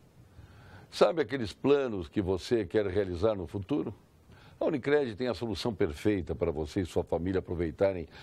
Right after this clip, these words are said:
a vida com o máximo de tranquilidade. O Precaver é o plano de previdência privada com as menores taxas de administração, oferecendo a oportunidade de investir no futuro com segurança. Procure a unidade de negócio da sua região.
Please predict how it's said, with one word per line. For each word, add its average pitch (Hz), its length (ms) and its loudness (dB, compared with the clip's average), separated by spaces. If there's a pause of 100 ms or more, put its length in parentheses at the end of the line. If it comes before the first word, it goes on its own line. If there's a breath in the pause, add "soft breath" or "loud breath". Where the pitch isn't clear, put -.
(160 loud breath)
a 92 120 2
vida 95 280 -2
com 85 140 -4
o 85 60 0
máximo 90 440 0
de 76 140 -6
tranquilidade. 76 960 -4 (100)
O 87 120 -2
Precaver 85 720 -4 (420 loud breath)
é 104 80 6
o 104 40 6
plano 135 280 -4
de 92 80 -6
previdência 110 640 -2
privada 98 480 0
com 110 100 -6
as 95 120 -4
menores 117 760 -2
taxas 113 380 2
de 95 80 2
administração, 85 760 -4 (340 loud breath)
oferecendo 101 540 0
a 95 40 4
oportunidade 92 600 -2
de 85 60 -6
investir 85 400 -4
no 92 120 -2
futuro 107 480 -2
com 90 160 -6
segurança. 101 880 -2 (460 loud breath)
Procure 139 380 2
a 139 40 2
unidade 123 340 2
de 110 60 -6
negócio 113 460 0
da 101 140 -2
sua 127 340 -2
região. 85 340 -2